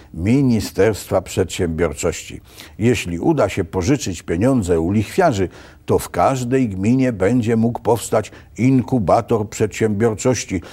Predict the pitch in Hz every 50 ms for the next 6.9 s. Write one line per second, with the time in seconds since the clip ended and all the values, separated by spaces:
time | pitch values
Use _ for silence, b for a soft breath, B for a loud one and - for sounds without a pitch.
0 | B B - - - - 135 135 139 135 123 104 - 104 98 - - - - 117
1 | 131 123 113 - - 107 87 - 98 90 78 110 131 - - - - 104 92 -
2 | - - 127 120 110 95 87 85 87 104 - - 101 85 117 113 113 95 87 85
3 | 76 76 87 110 147 151 113 101 98 80 B B B B B - 76 73 90 123
4 | 143 156 147 135 143 131 113 - - 127 143 - - 131 117 - - - - 113
5 | 107 - - - 90 78 73 73 107 120 123 110 - 117 107 - - - 107 101
6 | - - 117 107 104 92 101 101 95 92 - 156 147 - - 131 107